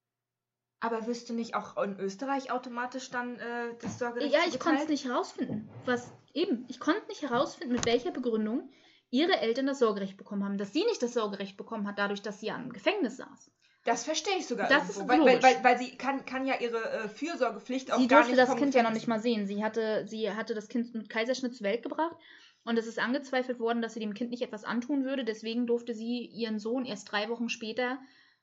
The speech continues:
Speaker 2: unter Beaufsichtigung sehen.
Speaker 1: Was ich verstehen kann, aber wie gesagt, das ist halt, sie kann ja ihre Fürsorgepflicht für das Kind, ihrer Sorgepflicht, die sie hat als Mutter, vom Gefängnis aus auch nicht wirklich,
Speaker 2: Ja.
Speaker 1: äh, äh, Folge leisten. Also, dass sie dann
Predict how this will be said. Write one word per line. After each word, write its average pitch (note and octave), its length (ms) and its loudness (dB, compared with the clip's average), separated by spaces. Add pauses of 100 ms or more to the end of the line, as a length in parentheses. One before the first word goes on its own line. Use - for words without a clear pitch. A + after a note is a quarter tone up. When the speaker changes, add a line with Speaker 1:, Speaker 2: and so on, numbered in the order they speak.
(280)
Speaker 2:
unter C4 300 6
Beaufsichtigung F#3 680 -6
sehen. F#2 240 -14 (180)
Speaker 1:
Was A#3+ 120 -2
ich C4 100 2
verstehen C#4 320 -4
kann, B3 120 -6
aber G#3+ 160 -8
wie A3 80 -12
gesagt, A#3 260 -4
das A3+ 120 -10
ist A3 140 -18
halt, A#3 120 -6
sie - 80 -8
kann B3 180 -4
ja C4 80 0
ihre G#3 220 -6
Fürsorgepflicht A#3 800 -4
für G3+ 80 -12
das G3+ 140 -10
Kind, C4+ 220 -4
ihrer G3+ 200 -6
Sorgepflicht, B3+ 560 -4
die G#3 80 -10
sie G3 120 -8
hat G3 320 -8
als F3 220 -10 (140)
Mutter, G3+ 340 -6 (640)
vom A3 260 -2
Gefängnis C4+ 440 -2
aus F#3+ 320 -2
auch G3+ 160 -2
nicht A#3 200 -8
wirklich, G#3+ 400 -8
Speaker 2:
Ja. B3 140 2
Speaker 1:
äh, G3 320 4
äh, G3 60 -2
Folge C4 260 0
leisten. E3+ 340 -6
Also, F#3 200 -10
dass G3 180 -10
sie G#3 80 -14
dann F#3+ 340 -6